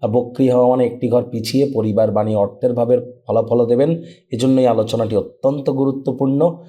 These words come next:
স্কিপ না করে পুরোটাই শুনবেন যদি ভিডিওটির প্রকৃত মর্মার্থ আপনারা উপলব্ধি করতে চান। যদি কোনো প্রতিকারের প্রয়োজন পড়ে, শেষে যেমন আলোচনায় থাকি তেমনটি তো আছেই। আর আলোচনাটি in general prediction হবে। এই পৃথিবীতে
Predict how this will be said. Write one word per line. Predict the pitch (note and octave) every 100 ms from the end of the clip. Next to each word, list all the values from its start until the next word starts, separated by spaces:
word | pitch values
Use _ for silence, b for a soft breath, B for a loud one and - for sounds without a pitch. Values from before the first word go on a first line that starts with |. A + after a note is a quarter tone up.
| B
স্কিপ | - - D3+ D#3 B2+
না | B2
করে | B2 B2
পুরোটাই | A#2 A2 A2 G#2+ G#2+ C3+
শুনবেন | D#3 D3+ C#3+ C#3+ C#3
যদি | A#2 G#2
ভিডিওটির | F#2 F2 G2 F#2+ G2 -
প্রকৃত | F#2+ - F2+
মর্মার্থ | F#2+ F2+ F#2+ C3+ C#3+ -
আপনারা | G2 F2+ F#2+ F2+
উপলব্ধি | E2+ F2+ E2+ F2
করতে | F#2 F#2 F#2
চান। | - C3 G#3 - b b b -
যদি | C3 C#3+
কোনো | D#3+ D#3+
প্রতিকারের | D#3+ - C3 D3 E3+ E3+
প্রয়োজন | C3+ C3 B2+ B2+ A#2+
পড়ে, | A#2 C3
শেষে | - - G#2
যেমন | G2 G2
আলোচনায় | F#2 F2 E2+ F2+ F2+
থাকি | F2 F2+ - E3 - B B B -
তেমনটি | A2+ G#2+ A2 G2
তো | -
আছেই। | F2+ E2+ E2 C#3+ A3+ - B B B B
আর | F#2+ F#2
আলোচনাটি | - F#2 G2 G2 G2+ G2 F#2+
in | F#2 F2+
general | F#2 A#2+ C3 C3
prediction | B2+ B2+ B2 B2+
হবে। | B2 B2+ E3+
এই | - G2+
পৃথিবীতে | - F2+ G2 F2+ - -